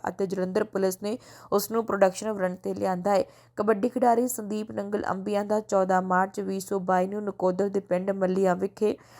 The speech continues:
ਪੰਜ ਹਮਲਾਵਰਾਂ ਨੇ ਗੋਲੀਆਂ ਮਾਰ ਕੇ ਕਤਲ ਕਰ ਦਿੱਤਾ ਸੀ। ਇਹ ਘਟਨਾ ਸ਼ਾਮ ਛੇ ਵਜੇ ਦੇ ਕਰੀਬ ਉਸ ਸਮੇਂ ਵਾਪਰੀ ਜਦੋਂ ਸੰਦੀਪ ਪਿੰਡ 'ਚ ਚੱਲ ਰਹੇ ਟੂਰਨਾਮੈਂਟ 'ਚ ਪੁੱਜਾ ਸੀ। ਮੈਚ ਦੌਰਾਨ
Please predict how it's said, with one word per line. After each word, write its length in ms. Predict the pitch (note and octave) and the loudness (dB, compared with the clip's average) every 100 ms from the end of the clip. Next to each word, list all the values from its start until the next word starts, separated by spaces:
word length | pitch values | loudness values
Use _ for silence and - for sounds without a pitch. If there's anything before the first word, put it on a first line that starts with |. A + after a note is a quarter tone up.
| - - | -16 4
ਪੰਜ 300 | A#3 A#3+ C4 | 6 6 -2
ਹਮਲਾਵਰਾਂ 640 | - G#3 G3+ G#3 G3+ G3+ | -4 -6 2 2 2 0
ਨੇ 100 | A3 | -4
ਗੋਲੀਆਂ 420 | G#3 G3+ F#3+ F#3 | -2 0 2 2
ਮਾਰ 280 | F#3 F#3+ F#3 | 2 2 2
ਕੇ 160 | - A#3 | 0 -6
ਕਤਲ 360 | - G3+ A3 | 0 2 2
ਕਰ 220 | A3+ F#3 E3+ | 0 0 -2
ਦਿੱਤਾ 340 | F3 - G#3 | -4 -4 -4
ਸੀ। 200 | A3 F3 - _ _ | 0 0 0 _ _
ਇਹ 120 | - A3+ C4 | 2 4 2
ਘਟਨਾ 300 | B3 A3 A3+ | 2 0 0
ਸ਼ਾਮ 380 | - G#3+ G3 G#3+ | 0 2 2 0
ਛੇ 200 | - G3+ | -2 0
ਵਜੇ 120 | G3+ | 0
ਦੇ 140 | G3 | -2
ਕਰੀਬ 300 | G3 F#3+ G#3+ | -4 -6 -6
ਉਸ 240 | - G3+ G3 | -4 -4 -2
ਸਮੇਂ 240 | G3 G3 | -2 2
ਵਾਪਰੀ 340 | F#3 F3 G#3+ | 2 2 -2
ਜਦੋਂ 180 | G#3+ G#3 | -2 -2
ਸੰਦੀਪ 420 | G3 F#3+ F#3+ G3 | -2 -4 -6 -4
ਪਿੰਡ 240 | - F#3+ F#3 | -4 -2 -2
'ਚ 120 | F#3 | -6
ਚੱਲ 280 | F#3+ F#3+ F3+ | 0 2 4
ਰਹੇ 200 | F#3+ A#3 - - _ - | 2 0 -2 -20 _ 0
ਟੂਰਨਾਮੈਂਟ 520 | B3 A#3 A#3+ B3 A#3+ | 2 4 4 2 -2
'ਚ 60 | |
ਪੁੱਜਾ 380 | A3 G3+ F3+ G#3 | -2 -2 2 0
ਸੀ। 220 | G#3+ A3+ A3+ - - | 2 -2 -4 -8 2
ਮੈਚ 320 | A3+ A3+ A#3 | 6 6 4
ਦੌਰਾਨ 260 | B3+ B3+ | 2 2